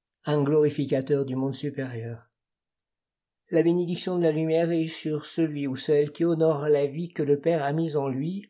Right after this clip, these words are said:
en créant, en manifestant et en donnant la victoire à la beauté, à la sagesse, à l'harmonie du monde supérieur.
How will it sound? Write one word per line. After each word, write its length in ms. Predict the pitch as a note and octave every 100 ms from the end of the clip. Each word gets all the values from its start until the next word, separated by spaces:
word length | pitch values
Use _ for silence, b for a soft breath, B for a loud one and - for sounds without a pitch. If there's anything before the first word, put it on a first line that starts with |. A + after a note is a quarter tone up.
| _
en 120 | D3
créant, 640 | C#3+ - E3+ D#3+ D3 F#3+ _ -
en 100 | D3+
manifestant 840 | D#3 F3+ - D#3 D3+ F#3 F#3+ F#3+ _ D3
et 80 |
en 140 | C3+ C#3+
donnant 280 | E3+ F#3 E3
la 100 | C3
victoire 460 | D#3 - F3 E3
à 60 | D3+
la 120 | C#3+
beauté, 520 | C3+ C#3+ D3+ F3 - _ _ _ _
à 140 | D3+
la 100 | C3+
sagesse, 640 | - D#3 C#3+ C#3 - - _ _ _ _
à 120 | D3
l'harmonie 460 | D#3 E3 E3+ E3+ E3+
du 100 | D#3
monde 160 | D3+
supérieur. 640 | D3 C#3+ D3+ C#3+ C#3 C3+